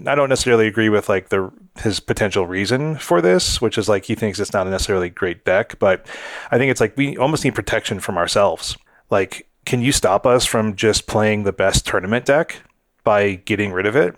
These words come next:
Like, this deck that has, like, really strong matchups overall and in, in, against most decks, and then if you wanna beat it against itself, is, is you're gonna play it. Excuse me, if you, if you wanna beat it, then you're gonna play the same thing against it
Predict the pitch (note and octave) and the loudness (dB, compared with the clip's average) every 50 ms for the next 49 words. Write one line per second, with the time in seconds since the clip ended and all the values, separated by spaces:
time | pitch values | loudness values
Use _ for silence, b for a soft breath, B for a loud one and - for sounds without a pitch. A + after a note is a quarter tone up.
0 | _ _ _ A2+ G#2 - - A2+ - - - A2+ A2+ - - A2 G2 G#2 G#2+ G#2 | _ _ _ -4 -4 -2 0 0 0 2 2 0 0 0 -2 -2 0 2 0 2
1 | F#2+ G#2 F#2+ F#2 - G2+ G2 G#2 G#2+ G#2 G#2+ G#2+ G2+ F#2+ - _ _ _ _ _ | 2 0 -2 -2 -4 -4 0 0 2 2 2 -2 -4 -6 -10 _ _ _ _ _
2 | _ - - - - A#2 G#2 G2 G2 G2 G2 G2+ F#2+ F#2+ G2 G2 G2+ - - _ | _ -4 -4 -2 2 2 4 6 6 6 4 4 2 0 -6 -8 -10 -14 -20 _
3 | - A2+ G2+ G2 G2 - - G2 F#2 - - - G#2 G#2 G2+ F#2+ G2 F#2+ F#2 F2+ | -4 -2 0 0 0 0 0 0 0 0 -2 0 0 0 2 2 2 4 4 4
4 | F2+ F#2 F#2 F#2 F#2 F2+ - - - - - G2+ G2 F#2+ F#2+ F#2+ F#2 F#2 F#2 F#2+ | 4 6 6 4 4 2 0 -6 -6 -4 -2 0 0 2 0 0 -2 -4 -8 -6
5 | - A2+ A2 G2+ - A2+ G#2+ G#2 - B2+ A#2+ - - - G#2 A2 G#2+ - - A2 | -6 -6 -6 -4 -6 -6 -6 -6 -4 -6 -8 -6 -6 -4 -2 -2 -2 -2 0 0
6 | A2 G#2+ G2 - - F#2+ F#2 F#2+ F#2 - - - - - A2 G#2+ G#2 G2 G2 G2 | 0 0 0 0 2 2 2 2 2 0 -2 -4 -2 -2 -2 0 0 0 0 -2
7 | G2 G2+ - - _ _ - A#2+ A2 - B2+ A#2 A2 A2 G#2+ G#2 F#2+ - G#2+ G#2+ | -6 -8 -10 -14 _ _ -4 -4 -2 0 0 2 2 2 2 0 0 0 0 2
8 | G#2+ G#2+ G#2 G#2 - - _ _ _ A2 G#2+ G2 A#2+ G#2 G2 - - G2 - - | 2 2 2 2 -2 -6 _ _ _ -4 -2 -2 -2 -4 -4 -4 -8 -8 -2 0
9 | D3+ C#3+ B2 G#2 G#2+ G#2+ - - B2 A2 G2+ G2+ A2+ A2+ G2+ G2+ G#2+ G#2 G#2+ G2 | 2 4 4 4 2 0 -2 -2 -2 -2 -2 -2 -4 -6 -6 -4 -4 -2 -2 -4
10 | F#2+ - B2 G2 E2+ D#2 D#2+ - _ - A2 F#2+ - - A2 F2+ G2 F#2+ G2 A#2 | 0 0 0 0 0 -2 -8 -12 _ -6 -6 -4 -4 -4 -4 -2 -4 -4 -2 0
11 | B2+ A2+ A#2+ B2+ A2+ C#3+ D3+ D3 B2 F#2+ A#2 A#2+ A2 G#2+ A2 G#2 G#2 G#2 G2 - | -2 0 0 0 2 2 2 2 2 2 2 2 2 2 2 0 -2 -4 -4 -2
12 | A2+ G#2 F2+ F#2+ - G#2+ F#2+ F2+ G2 F2+ E2+ E2 - F#2+ - - - - E2 D#2+ | -2 -2 -2 -2 -4 -4 -4 -6 -6 -10 -8 -6 -6 -6 -4 -4 -4 -4 -6 -8
13 | D#2 | -8